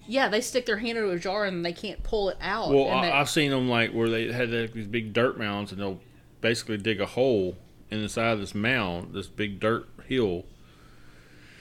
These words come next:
Speaker 2: that is just wide enough for the monkey to squeeze his hand in, and they'll put fruit inside it.
Speaker 1: Mm-hmm.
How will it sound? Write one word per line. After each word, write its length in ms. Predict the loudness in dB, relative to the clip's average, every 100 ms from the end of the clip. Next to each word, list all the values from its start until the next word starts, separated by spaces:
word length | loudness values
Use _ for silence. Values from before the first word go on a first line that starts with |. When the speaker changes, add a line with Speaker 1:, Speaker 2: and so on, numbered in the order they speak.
| -20 -20 -20 -20 -20 -20 -18 -18 0
Speaker 2:
that 200 | 6 8
is 680 | 8 8 8 6 2 -4 -10 -14 -20 -20 -20 -20 -20 -20 -20 -20 -20 -20 -20 -20 -16 2
just 320 | 4 4 2
wide 380 | 6 10 10 10
enough 320 | 6 2 2
for 140 | 2
the 80 | 2
monkey 400 | 4 2 0 -2
to 140 | -2
squeeze 600 | -4 -8 -12 -2 4 4 2
his 120 | 0
hand 360 | 2 4 2
in, 280 | -2 -6 -10 -6
and 140 | 0
they'll 120 | 0
put 260 | 0 -2 -2
fruit 340 | 4 4 4
inside 460 | 0 -6 -4 -6 -6
it. 100 | -10
Speaker 1:
Mm-hmm. 360 | -8 -6 -6